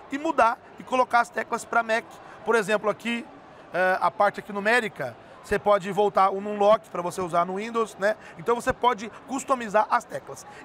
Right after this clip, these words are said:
E atrás, vou mostrar aqui atla-, aqui atrás, é onde você vai configurar isso tudo, tá vendo aqui, ó? Aqui você tem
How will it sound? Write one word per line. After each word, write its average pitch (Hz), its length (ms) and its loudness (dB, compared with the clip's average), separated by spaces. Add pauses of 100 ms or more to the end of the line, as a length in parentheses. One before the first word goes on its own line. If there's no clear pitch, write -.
E 339 100 2
atrás, - 680 2 (520)
vou 156 120 -14
mostrar 170 260 -8
aqui 165 100 -12
atla-, 175 440 0 (180)
aqui 147 180 -6
atrás, - 640 -2 (880)
é 214 80 2
onde 220 240 -2
você 233 320 0
vai 233 320 2 (260)
configurar 247 640 2
isso 233 180 -8
tudo, 185 300 -6
tá 151 100 -2
vendo 165 140 -2
aqui, 165 160 -4
ó? 175 160 4 (380)
Aqui 254 240 -4
você 247 260 0
tem 180 320 -2